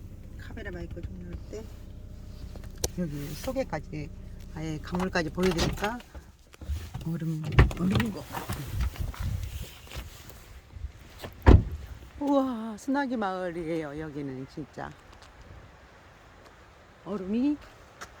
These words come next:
어, 어디로 내려갈 데 없나? 내려갈 데 있습니다. 어머, 소나기 마을 앞에 시냇물, 시냇가로 한번 내려가 보겠습니다. 우와. 우와, 얼음이 얼었습니다.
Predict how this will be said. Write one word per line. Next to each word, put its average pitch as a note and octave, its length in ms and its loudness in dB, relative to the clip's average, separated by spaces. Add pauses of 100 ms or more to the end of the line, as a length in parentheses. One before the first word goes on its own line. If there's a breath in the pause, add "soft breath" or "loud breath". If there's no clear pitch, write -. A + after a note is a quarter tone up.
(180)
어, C4+ 240 -2
어디로 A3 220 -6
내려갈 G#3+ 260 -2 (100)
데 A3 80 -2
없나? G#3 380 0 (1600)
내려갈 G#3+ 360 0
데 G#3 140 -2
있습니다. G#3 340 -4
어머, D#4 1080 2
소나기 C4+ 380 2
마을 F#3+ 260 0
앞에 F#3+ 520 -4 (520)
시냇물, G#3+ 600 2 (1200)
시냇가로 C4 400 0
한번 F#3+ 220 -6
내려가 F3+ 300 0
보겠습니다. E3+ 800 -4 (1200)
우와. A3+ 200 -2 (3500)
우와, A3+ 540 6
얼음이 B3+ 340 4
얼었습니다. A3+ 640 2